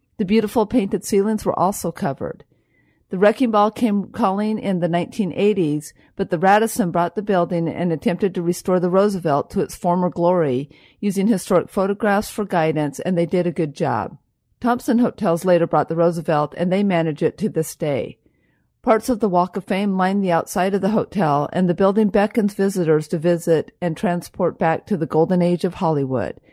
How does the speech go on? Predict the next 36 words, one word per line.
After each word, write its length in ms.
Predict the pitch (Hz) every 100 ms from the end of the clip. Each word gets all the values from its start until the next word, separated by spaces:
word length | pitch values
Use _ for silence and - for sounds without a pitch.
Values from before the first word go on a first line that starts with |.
| _ _ _ _ _
The 100 | 185
hotel 400 | 214 240 - 240
features 400 | 202 208 - 185
vintage 400 | 180 180 175 147
bowling 340 | - 160 185 196
lanes, 460 | 202 214 233 - _ _ _
an 120 | 202
Olympic-sized 680 | 208 214 233 240 - 233 233
pool 600 | - 220 170 147 147 160 _ _ -
with 140 | 185
the 100 | 196
David 320 | 190 180 185
Hockney 420 | 196 190 202 214
mural 380 | 196 175 165 160
painted 340 | 151 208 165 160
at 140 | 151
the 60 | 160
bottom, 600 | 175 175 165 147 143 156 _ _ -
live 260 | 175 208
theater, 560 | - 214 196 175 156 156
and 240 | - 160
the 60 | 151
Tropicana 640 | - - 185 226 226 165
bar. 420 | 156 135 76 - _ _ _ _ -
Unfortunately, 840 | 185 180 226 - 254 - 190 160
the 200 | 156 180
hotel 380 | 226 175 220 190
has 180 | 226 185
been 160 | 185 160
extensively 680 | - - 202 - 233 220
renovated 640 | 202 180 180 175 160 160 156
and 140 | 160
modernized 560 | 160 190 185 151 151 -
by 100 | 156
Thompson 480 | 208 147 - 175
Hotels, 640 | 185 160 - 202 143 131